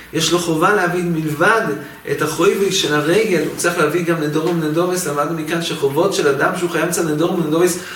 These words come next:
הוא לא יכול להשעות אותם ג' רגלים, הוא צריך להביא אותם ברגל הראשון. ורבנן הוא לעשר, לחנמי, העשר הוא ברגל הראשון. אבל הלא יסרסה שבת האחר הוא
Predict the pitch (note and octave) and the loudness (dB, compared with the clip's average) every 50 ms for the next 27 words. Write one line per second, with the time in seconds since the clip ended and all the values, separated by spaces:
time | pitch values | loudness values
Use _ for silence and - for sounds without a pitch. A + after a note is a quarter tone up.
0 | - - - E3+ F3+ G#3+ B3 B3 B3 G#3+ F3+ F3 E3+ - G3 G3 G3+ G3 F#3+ F3+ | -12 -6 -2 2 4 4 4 4 2 2 2 2 0 0 0 2 2 0 0 0
1 | D#3 D3+ D#3+ E3+ E3+ E3 D#3 D3+ D3+ D#3 E3+ F3+ F3 E3+ - F3 D#3+ - E3 D#3 | -2 -2 -2 -2 0 0 2 2 2 2 2 0 0 -2 -2 -2 -2 0 0 2
2 | D#3+ D#3+ D#3+ E3 F3 E3 D3+ C#3+ D3+ D#3 E3+ F3 D#3+ C#3 C3 B2+ - - E3 E3+ | 2 2 2 2 2 2 2 2 2 2 2 2 2 0 -2 -2 -2 -2 0 0
3 | - G#2 - - - - - - - - - - - - A#2+ A2+ A#2+ C3+ D#3 F#3+ | 0 -2 -4 -8 -12 -14 -16 -16 -16 -18 -16 -12 -8 -6 -4 -2 2 2 2 2
4 | F#3+ E3+ D#3+ C#3 D#3+ E3 F3+ F3+ F#3+ F3+ G#3 A#3+ - - G#3 E3+ D3+ D3+ - - | 2 0 0 2 2 2 4 4 4 2 2 2 2 2 2 2 2 0 -2 -2
5 | D#3 F3 G3 G#3+ G#3 F#3+ D#3+ C#3+ C#3+ D3+ F3 G#3+ - - G3 G3 F#3+ D#3 D3+ D#3+ | 0 0 0 0 0 -2 -4 -2 0 2 2 2 2 2 2 2 2 2 2 2
6 | E3+ F3+ F3 E3 D#3+ E3 - - G3+ G3+ G3+ G3 - - - - - - - - | 2 2 2 0 0 0 0 0 0 0 -2 -4 -8 -14 -16 -18 -18 -18 -18 -18
7 | - - - - B2+ B2+ D3 E3+ - C#3+ - - C#3 D3+ D#3 F#3 A3+ A3+ - A#3+ | -18 -14 -12 -6 -2 0 2 2 2 0 -2 -4 -2 2 2 2 2 2 2 2
8 | A3 - - - E3 - - C3+ C3+ D3 - D#3+ E3 G3 G#3 G3+ - E3 D#3+ D#3 | 2 2 0 -2 -2 -2 -2 0 0 -2 0 0 0 0 0 0 -2 -4 -4 -4
9 | C#3+ D#3+ G#3 A#3 A3+ G3 F3 - - | -2 0 2 2 4 4 2 2 0